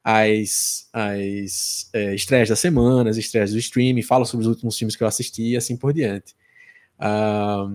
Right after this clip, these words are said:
e aí o canal Making Off tá no chat aqui falando que a gente tem que falar de Eurovision, o melhor filme de dois mil e vinte.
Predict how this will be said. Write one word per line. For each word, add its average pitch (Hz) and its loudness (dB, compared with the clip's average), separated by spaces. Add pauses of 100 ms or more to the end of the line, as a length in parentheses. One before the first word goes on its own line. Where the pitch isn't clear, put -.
(800)
e 110 2
aí 113 8
o 113 2
canal 127 6
Making 127 6
Off 120 4
tá 131 2
no 127 0
chat 120 2
aqui 123 -8
falando 123 2
que 131 -2
a 127 0
gente 127 -2
tem 123 -4
que 113 -8
falar 127 4
de 120 4
Eurovision, 123 4
o 123 2
melhor 120 4
filme 117 -2
de 120 0
dois 117 4
mil 127 2
e - 4
vinte. 110 -2